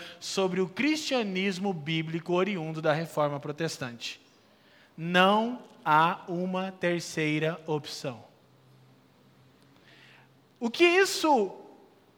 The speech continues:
o que isso representa? Qual a importância disso pra mim, Leandro? Preste atenção. Toda. Porque você saberia identificar em si mesmo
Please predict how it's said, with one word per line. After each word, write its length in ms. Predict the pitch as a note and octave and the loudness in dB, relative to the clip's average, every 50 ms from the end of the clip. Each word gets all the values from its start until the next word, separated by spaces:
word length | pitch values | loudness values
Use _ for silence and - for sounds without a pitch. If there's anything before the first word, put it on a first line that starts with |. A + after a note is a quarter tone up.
| _ | _
o 100 | - A#3 G#3 | -8 -6 -6
que 180 | G3+ - F4+ | 2 4 6
isso 480 | F#4 E4+ E4+ F4+ F4 - - D#4+ D4+ C#4 | 6 6 6 4 2 2 -2 0 0 2
representa? 1300 | A3+ B3 C4+ C4 C4 C4+ B3+ A3+ G3+ F#3 A3+ C4+ D4 D4+ D4 C4+ - - G3 D#3+ D3+ D#3 D3 - - - - - - - - _ | 4 2 2 2 4 2 2 4 4 2 2 4 4 4 2 0 2 4 4 6 6 4 2 -2 -10 -16 -20 -20 -20 -20 -2 _
Qual 120 | C#4+ E4+ | 8 8
a 100 | F4 F4 | 8 8
importância 840 | F4 D#4+ - D#4+ D#4 D4 C#4 - - D4+ D#4 D#4+ D4 D#4 C#4 C4 A3 | 4 2 6 8 8 8 8 6 4 4 4 4 2 2 2 2 2
disso 400 | F#3 G3 C4+ C#4+ B3+ - B3+ A3 | 2 0 -2 -2 0 -2 -4 0
pra 200 | - B3 A#3 A3+ | 4 6 6 6
mim, 280 | A3+ B3 C4+ C#4 C4+ | 6 4 2 2 4
Leandro? 440 | A3+ F#3+ D#3+ C#3+ C#3 B2 A#2 G#2+ G#2 - - | 4 4 2 2 2 -2 -6 -10 -12 -8 0
Preste 220 | D#3+ F3 F3 - | 0 0 0 0
atenção. 480 | G#3 A#3+ B3 A3+ - C#4 C4 G#3 - - - - - - _ _ _ _ _ _ _ _ _ _ _ _ _ _ _ _ _ _ _ - | -2 -4 -2 0 0 0 0 0 -2 -6 -12 -20 -20 -20 _ _ _ _ _ _ _ _ _ _ _ _ _ _ _ _ _ _ _ 6
Toda. 420 | C4 D#4+ E4+ D4 - B2+ G#2 - - - - - - - _ _ _ _ _ _ _ _ _ _ _ _ _ _ _ _ - - _ | 8 8 8 6 4 -2 -4 -6 -12 -20 -20 -20 -20 -20 _ _ _ _ _ _ _ _ _ _ _ _ _ _ _ _ -20 -6 _
Porque 320 | F#3+ A#3+ B3 G3 B3+ C#4 | 2 2 2 4 2 2
você 340 | C4 D4 D4+ D4 - E4 E4 | 4 6 4 6 6 4 4
saberia 960 | - - - F#4+ G#4 F#4 F4+ D#4 B3+ G#3+ A3 G#3+ G3+ F#3 D#3+ C#3 B2 A2 - - - - - - _ _ _ _ _ _ _ _ _ _ _ _ | 4 6 6 6 6 8 6 6 6 6 6 4 4 4 4 4 2 0 -2 -8 -16 -20 -20 -20 _ _ _ _ _ _ _ _ _ _ _ _
identificar 840 | - G3 G3 A3 A3+ A3+ G#3+ A3+ - - A3 G3+ - G3 G3+ G3+ G3+ | 0 2 6 6 6 6 4 0 -2 -4 -4 2 8 8 8 8 8
em 120 | G3 F#3+ | 4 0
si 220 | - - - C4 B3 | -2 -2 -2 -2 0
mesmo 520 | A3 G3+ G3+ F#3+ F3 C#3 D3 C#3 A#2 A2 | 2 4 4 4 4 0 -4 -8 -12 -14